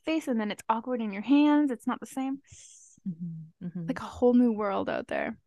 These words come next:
Speaker 1: Anyway.
Speaker 2: It's a bigger jolt when it falls on your face.
Speaker 1: <laughs> Yeah. And I can't put it in my holder, so I have to, like, be, and I don't have a clicker for it. Ugh.
Speaker 2: Ugh.
Speaker 1: Whole
Speaker 2: Ugh.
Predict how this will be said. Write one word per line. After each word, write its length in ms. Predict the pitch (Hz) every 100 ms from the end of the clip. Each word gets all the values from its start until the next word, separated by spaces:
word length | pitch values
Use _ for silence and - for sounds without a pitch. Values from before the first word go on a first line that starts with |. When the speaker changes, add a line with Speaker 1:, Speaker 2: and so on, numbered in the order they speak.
| - -
Speaker 1:
Anyway. 280 | 247 220 220
Speaker 2:
It's 140 | 214
a 60 | 208
bigger 400 | - 220 214 190
jolt 400 | 151 165 156 -
when 140 | 170
it 100 | -
falls 300 | - 160 170
on 140 | 151 143
your 140 | 151
face. 500 | - - 110 - - 262
Speaker 1:
<laughs> 20 | - _ -
Yeah. 420 | 262 247 233 233 370 494 494 370
And 100 | 320
I 60 | 311
can't 260 | 339 339 311
put 160 | 359
it 80 | 339
in 100 | 330
my 260 | 254 214 208 - _ - 269
holder, 400 | 277 302 370 415 440 -
so 80 | 277
I 80 |
have 200 | 254 254 262
to, 80 | 220
like, 240 | 185 175 _ _ _ -
be, 120 | 208
and 140 | 226
I 100 | 220
don't 140 | 220 277
have 140 | 240
a 40 | 202
clicker 400 | - 311 403 403
for 100 | 440 453 453
it. 80 | - 233
Ugh. 140 | 240 - _ _ -
Speaker 2:
Ugh. 360 | 190 185 170 - - - _ _ _ _ _
Speaker 1:
Whole 340 | 240 226 262
Speaker 2:
Ugh. 60 | 226